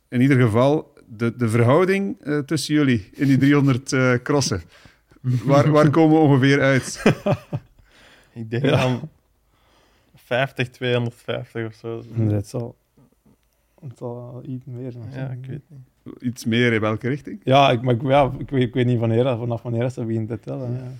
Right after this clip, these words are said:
Speaker 2: Ja, als je
Speaker 3: Ja. Als
Speaker 2: met driehonderd, laatste driehonderd, dat is van de laatste tien jaar, hè.
Speaker 3: Ja, bij de nieuwelingen heb ik ook nog wel wat voor geweest, hè, met de juniors.
Speaker 1: Kom, ik, ik ga je verlossen. Tweehonderdnegenenzestig tegenover
Speaker 3: Ja, ja.
Speaker 1: eenendertig.
Speaker 3: Ja, ja.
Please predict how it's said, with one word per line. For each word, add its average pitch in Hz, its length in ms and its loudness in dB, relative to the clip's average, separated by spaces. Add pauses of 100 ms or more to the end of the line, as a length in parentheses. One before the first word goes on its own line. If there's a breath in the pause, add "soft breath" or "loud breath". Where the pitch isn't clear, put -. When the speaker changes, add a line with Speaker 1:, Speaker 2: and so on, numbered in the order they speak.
(160)
Speaker 2:
Ja, - 320 -10
als - 160 -12
je 110 80 -12
Speaker 3:
Ja. 104 60 -10
Als 107 120 -4
Speaker 2:
met - 100 -14
driehonderd, 110 520 -2
laatste 107 380 -10
driehonderd, 110 640 -10
dat 110 140 -14
is - 60 -20
van 113 220 -14
de 117 60 -16
laatste 113 340 -12 (160)
tien 117 300 -10
jaar, 110 220 -10
hè. 123 220 -18 (1000 soft breath)
Speaker 3:
Ja, 120 60 -10
bij 107 120 -2
de 101 100 -2
nieuwelingen 139 460 -4
heb 131 220 -14
ik - 80 -20
ook 139 100 -20
nog 127 140 -16
wel 123 140 -14
wat 117 420 -18
voor 117 180 -8
geweest, 117 300 -10
hè, 151 60 -16
met 143 140 -12
de 127 240 -14
juniors. 143 260 -16
Speaker 1:
Kom, 117 160 -4
ik, 113 140 -4
ik 139 200 -6
ga 147 80 0
je 135 120 2
verlossen. 135 340 0
Tweehonderdnegenenzestig 160 1120 0
tegenover 117 460 0
Speaker 3:
Ja, 113 80 -4
ja. 131 80 -4
Speaker 1:
eenendertig. 107 680 -2
Speaker 3:
Ja, 143 60 -10
ja. 123 80 -12